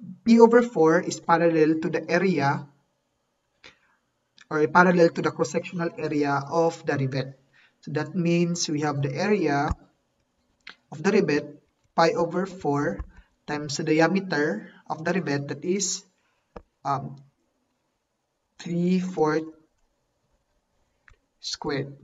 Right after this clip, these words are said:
Okay? From the area is equal to, um, pi d squared over four, the area of the circle. So we have P here equals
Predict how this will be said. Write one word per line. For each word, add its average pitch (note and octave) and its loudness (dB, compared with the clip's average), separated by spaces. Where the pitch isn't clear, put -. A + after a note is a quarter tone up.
Okay? A#3 -4
From D3 -10
the C#3+ -4
area E3+ 2
is C#3 -14
equal D3 -4
to, F3+ -2
um, B2+ -12
pi G3 2
d E3+ -6
squared D3 -2
over C#3+ -2
four, C#3 -2
the C#3 -6
area C#3+ -2
of C#3 -8
the D3 -10
circle. C#3+ -8
So D3 -6
we C#3+ -4
have C#3 -4
P A3 4
here F#3+ 2
equals D#3+ -4